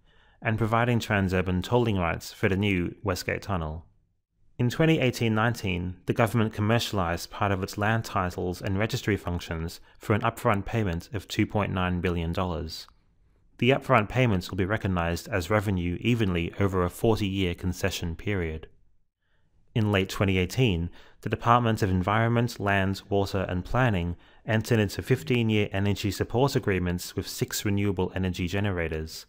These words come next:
The A F R reports the estimated payments to be received by the state from four agreements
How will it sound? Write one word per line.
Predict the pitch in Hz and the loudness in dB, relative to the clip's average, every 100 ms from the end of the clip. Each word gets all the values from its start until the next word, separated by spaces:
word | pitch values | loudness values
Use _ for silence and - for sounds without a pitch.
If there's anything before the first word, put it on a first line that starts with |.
| _ _ _ _ _ _ _ | _ _ _ _ _ _ _
The | 123 123 | -2 0
A | 131 | 0
F | 127 | 2
R | 120 | 2
reports | 104 - 107 92 | 2 2 0 0
the | - 92 | -2 -2
estimated | 92 101 87 85 | 0 0 0 -2
payments | - 123 104 87 - | -2 0 0 0 -4
to | - | -2
be | 107 | 0
received | 95 95 - 131 127 - | 2 0 0 0 0 -2
by | 87 | -2
the | 87 | -2
state | - 90 87 - | -2 -2 -2 -8
from | - 101 92 | -10 -6 -2
four | - 143 | 2 4
agreements | 117 95 85 80 80 | 4 2 -2 -2 -6